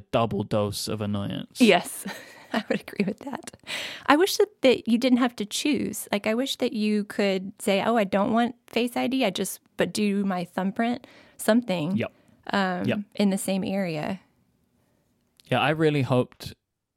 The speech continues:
Speaker 1: that they were gonna add that into this phone, and if they don't do it next year, I'll be really disappointed if they don't put, put the Touch I D in the, in the button on the side.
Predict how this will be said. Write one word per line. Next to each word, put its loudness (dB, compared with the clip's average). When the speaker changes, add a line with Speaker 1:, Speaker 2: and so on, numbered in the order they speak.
Speaker 1:
that -2
they 4
were 2
gonna 2
add -2
that -2
into -4
this -2
phone, 2
and 2
if 2
they 4
don't 2
do 2
it 2
next -4
year, -4
I'll -6
be -4
really -4
disappointed -6
if -6
they -2
don't -4
put, 0
put 0
the -4
Touch -2
I 0
D -2
in 0
the, -2
in 2
the 2
button 0
on 0
the -4
side. -4